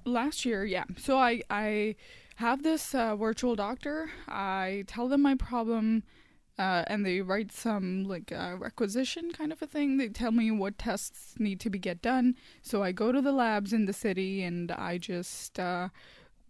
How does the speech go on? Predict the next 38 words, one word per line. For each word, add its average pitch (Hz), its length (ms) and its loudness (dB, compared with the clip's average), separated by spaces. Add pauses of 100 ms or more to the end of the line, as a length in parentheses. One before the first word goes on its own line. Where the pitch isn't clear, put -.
(680)
I 233 140 2
just 247 260 2
want 262 200 10
to 240 80 0
get 196 260 -4
these 175 240 -8
tests - 320 -10
done, 180 360 -4
right? 190 380 -8 (220)
So 214 240 2
I 214 140 4
just, 220 340 -4
um, 196 500 -2
I 208 100 -2
ask 196 300 -4
them, 202 300 -2
"Hey, 247 340 0
can 226 180 0
I, 220 240 0
can 226 160 -2
I 220 100 2
please, 226 360 -2
I 220 60 2
have 247 220 0
this 262 160 2
requisition, 220 720 0
I 226 120 0
have 202 180 -4
this 220 160 -4
order." 190 360 -4
Basically, 226 580 2
it's, - 220 -4 (100)
it's 220 220 -4
an 202 200 0
order 190 420 0
from 196 280 -4
a 208 60 -2
doctor 180 580 -4